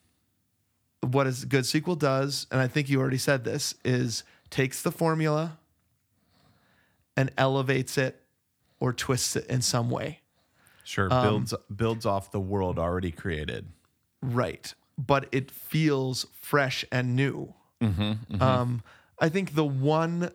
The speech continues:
Speaker 1: exception to this rule is Home Alone two, where it really is the same thing you can
Speaker 2: <laughs>
Speaker 1: lay
Speaker 2: Yeah,
Speaker 1: over.
Speaker 2: you're absolutely right.
Speaker 1: <laughs> For some reason, that works. Actually,
Speaker 2: Mm-hmm.
Speaker 1: we have done Home Alone and Home Alone two, haven't we? But not on Perfect Movie.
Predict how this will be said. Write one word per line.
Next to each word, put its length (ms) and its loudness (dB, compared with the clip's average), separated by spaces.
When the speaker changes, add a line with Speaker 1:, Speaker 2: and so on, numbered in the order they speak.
Speaker 1:
exception 560 0
to 100 0
this 220 0
rule 240 2
is 140 -2
Home 160 2
Alone 240 2
two, 240 2
where 180 0
it 140 -2
really 480 0
is 520 -2
the 160 0
same 460 0
thing 340 -2
you 100 2
can 260 4
Speaker 2:
<laughs> 0 -
Speaker 1:
lay 180 4
Speaker 2:
Yeah, 120 4
Speaker 1:
over. 440 0
Speaker 2:
you're 200 0
absolutely 680 -2
right. 400 -4
Speaker 1:
<laughs> 640 -2
For 200 2
some 320 4
reason, 440 2
that 260 2
works. 560 0
Actually, 220 6
Speaker 2:
Mm-hmm. 80 2
Speaker 1:
we 80 4
have 180 4
done 140 4
Home 220 0
Alone 240 4
and 100 2
Home 160 2
Alone 200 2
two, 160 0
haven't 260 0
we? 120 2
But 200 0
not 200 4
on 140 -2
Perfect 340 -2
Movie. 340 -4